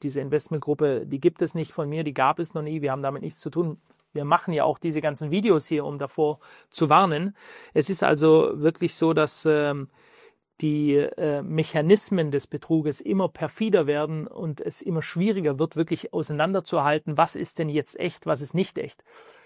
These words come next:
Timo, meine Abschlussfrage, wer aktuell meint,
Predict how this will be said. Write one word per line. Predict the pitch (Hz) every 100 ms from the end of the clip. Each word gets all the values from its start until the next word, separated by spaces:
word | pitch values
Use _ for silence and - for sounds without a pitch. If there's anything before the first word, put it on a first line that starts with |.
| _ -
Timo, | 220 214 202
meine | 180 175
Abschlussfrage, | 202 - 190 - 170 165 160 156 -
wer | 143 147 170 185 185 -
aktuell | 170 - - 175 175 180 180
meint, | 151 147 160 196 -